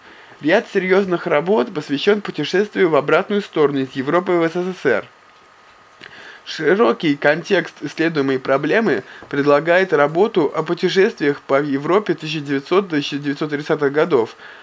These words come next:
а также путешествиях на восток и в Северную Африку. Они описывают общеевропейскую ситуацию, сложившуюся в этот период в литературе путешествий, тенденции развития литературы путешествий в целом, а также включают советское путешествие в мировой литературный контекст.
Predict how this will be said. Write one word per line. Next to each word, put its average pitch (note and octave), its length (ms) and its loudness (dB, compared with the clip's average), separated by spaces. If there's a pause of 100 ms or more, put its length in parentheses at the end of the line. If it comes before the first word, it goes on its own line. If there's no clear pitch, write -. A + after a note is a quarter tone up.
(120)
а C3+ 80 -4
также F#3+ 300 2
путешествиях D#3 640 -4
на D3+ 120 -2
восток D#3 400 0
и E3 40 -2
в D#3 60 -6
Северную F3 560 0
Африку. A2+ 540 -6 (440)
Они A3 300 0
описывают G#3 460 -2
общеевропейскую F3 840 0
ситуацию, F3 600 0
сложившуюся E3+ 680 -4
в D3+ 60 -2
этот F3 220 -4
период F3 360 -2
в D3 40 -10
литературе D3 480 -2
путешествий, A#2+ 800 -6 (880)
тенденции D#3+ 680 0 (320)
развития D#3+ 500 0
литературы D#3+ 460 2
путешествий D#3+ 600 -2
в - 140 -14
целом, B2+ 360 0
а C3 80 -2
также G3 300 2
включают D#3 480 2
советское D3 420 -2
путешествие D3 580 -4
в C#3 40 -2
мировой C#3 420 0
литературный D3 580 -2
контекст. C#3+ 560 -4